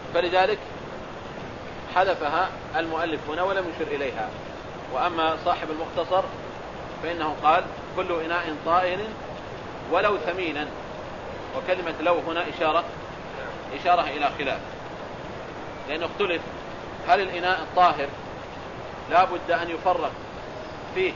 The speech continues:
بين الثمين وغير الثمين من حيث الحكم أو لا يفرق. بعضهم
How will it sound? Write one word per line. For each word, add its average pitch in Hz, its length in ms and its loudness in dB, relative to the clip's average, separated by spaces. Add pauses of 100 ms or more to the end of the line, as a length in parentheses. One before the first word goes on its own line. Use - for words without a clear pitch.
(120)
بين 185 200 2
الثمين 175 460 -2
وغير 156 300 2
الثمين 165 460 0 (920)
من 131 80 -6
حيث 180 220 0
الحكم 190 320 -4 (100)
أو 202 140 4
لا 180 80 6
يفرق. 143 460 2 (640)
بعضهم 196 320 0